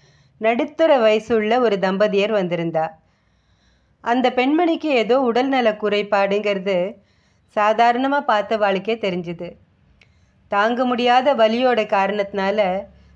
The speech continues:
தவிச்சுட்டு இருந்தார் அந்த பெண்மணி. "இப்போ வெளியில வரட்டுமா, இல்ல இன்னும் கொஞ்ச நேரம் கழிச்சு வெளியில வரட்டுமான்னு?" கேட்குற மாதிரி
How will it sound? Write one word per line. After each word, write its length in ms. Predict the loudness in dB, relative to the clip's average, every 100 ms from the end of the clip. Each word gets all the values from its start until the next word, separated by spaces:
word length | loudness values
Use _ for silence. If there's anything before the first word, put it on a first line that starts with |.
| -6
தவிச்சுட்டு 440 | -2 -2 -4 -4 -4
இருந்தார் 380 | -4 -2 0
அந்த 200 | 0 -2
பெண்மணி. 520 | -4 -6 -6 -8 -10 -14 _ _ _ _ _ _ _ _ _ _
"இப்போ 320 | -12 -2 0
வெளியில 240 | 2 2 2
வரட்டுமா, 560 | 2 0 -2 -2 0
இல்ல 160 | 0 -2
இன்னும் 160 | -2 -2
கொஞ்ச 240 | -2 0
நேரம் 280 | 0 0 0
கழிச்சு 280 | -2 -2 -4
வெளியில 300 | -2 0 2
வரட்டுமான்னு?" 500 | 0 -2 -4 -4 -4
கேட்குற 400 | -4 -4 -4 -4
மாதிரி 520 | -4 -4 -6 -6